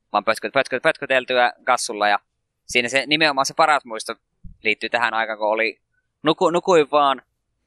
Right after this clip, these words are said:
tuvassa, me heräsi, kun joku tökki, että hei, pitäisi lähteä syömään. Joo, joo, joo, joo, kyllä me tuun. Sitten jäl-, jälkikäteen kuulin, että se, se oli joku tuo, tuo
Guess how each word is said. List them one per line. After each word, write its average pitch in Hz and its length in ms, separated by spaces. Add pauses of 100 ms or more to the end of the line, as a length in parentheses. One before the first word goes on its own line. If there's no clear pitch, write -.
(100)
tuvassa, 156 580 (400)
me 151 120
heräsi, 165 400
kun 139 120
joku 131 240
tökki, 113 300
että 113 120
hei, 135 120
pitäisi 127 220
lähteä 127 140
syömään. 104 520
Joo, 180 200
joo, 170 200
joo, 135 180
joo, 110 160
kyllä 123 160
me 110 100
tuun. 95 280 (400)
Sitten 131 240
jäl-, 131 220
jälkikäteen 120 560
kuulin, 113 260
että 110 140
se, 110 160 (960)
se - 140
oli 117 160
joku 120 280
tuo, 117 200
tuo 113 380